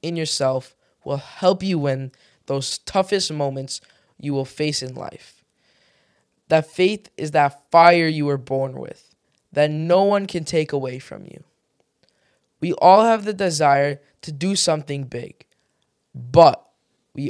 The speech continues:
also have the choice to give up at any time. It's just a matter of what you choose. Do you choose to give up, or do you choose the challenges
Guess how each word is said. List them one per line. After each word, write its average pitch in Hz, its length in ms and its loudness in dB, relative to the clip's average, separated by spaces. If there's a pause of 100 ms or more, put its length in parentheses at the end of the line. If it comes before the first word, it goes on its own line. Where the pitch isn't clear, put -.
also 175 480 4
have 160 260 0
the 156 120 -6
choice 147 340 -4
to 143 140 -6
give 147 420 -2
up 156 220 4 (120)
at 143 220 -2
any 156 220 -6
time. 127 400 -10 (840)
It's 147 140 -4
just 156 260 -2
a 170 60 2
matter 151 380 2
of 135 120 -4
what 135 160 -2
you 127 140 -8
choose. 127 560 -14 (880)
Do 147 100 -6
you 190 120 -2
choose 214 300 -4
to 196 120 -2
give 175 260 0
up, 190 300 0 (400)
or 156 140 -6
do 156 80 -4
you 156 120 -4
choose 175 300 -6
the 151 140 -6
challenges 165 720 -6